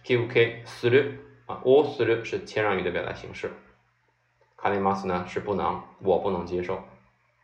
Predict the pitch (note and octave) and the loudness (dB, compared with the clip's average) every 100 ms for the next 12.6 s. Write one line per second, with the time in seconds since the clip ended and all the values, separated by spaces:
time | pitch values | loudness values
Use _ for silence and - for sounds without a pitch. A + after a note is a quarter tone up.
0 | _ - F2+ A2+ G2 F#2+ F#2+ - - - | _ -4 -2 -2 0 0 0 -4 -8 -10
1 | F2 - - _ - - - - - - | -8 -10 -18 _ -20 -20 -20 -20 -20 -20
2 | - _ _ - G2 F#2+ - - - A#2 | -20 _ _ -10 -8 -10 -14 -20 -18 -16
3 | - - - _ _ _ _ _ - _ | -16 -20 -20 _ _ _ _ _ -20 _
4 | _ _ _ _ - - - - A#2+ A#2+ | _ _ _ _ -20 -20 -14 -4 2 6
5 | A#2 G#2+ G#2 F2+ F#2 E2 D2 - - F#2+ | 6 8 4 4 -4 -6 -8 -12 -8 -6
6 | F2 F2 B2 A#2 F#2+ F#2 E2+ D#2+ F2 F2+ | -6 -6 -2 -2 0 -2 -4 -6 -6 -8
7 | - - F2+ F2+ F2+ F#2 F#2 F#2+ F#2 - | -10 -12 -8 -8 -6 -8 -6 -4 -4 -6
8 | - A2 B2+ B2+ B2+ B2 - - - - | -6 -2 2 2 4 2 0 -4 -16 -20
9 | _ _ _ - B2 C3 G#2 F2+ - F2+ | _ _ _ -6 -2 2 2 0 -4 -4
10 | F2 D#2+ - - _ - - A2 G#2+ - | -4 -8 -12 -20 _ -20 -2 0 0 -2
11 | F2+ E2+ - - _ - F#2+ - F#2+ F#2 | -4 -6 -14 -20 _ -10 -10 -8 -8 -8
12 | - _ _ F2 - | -12 _ _ -8 -8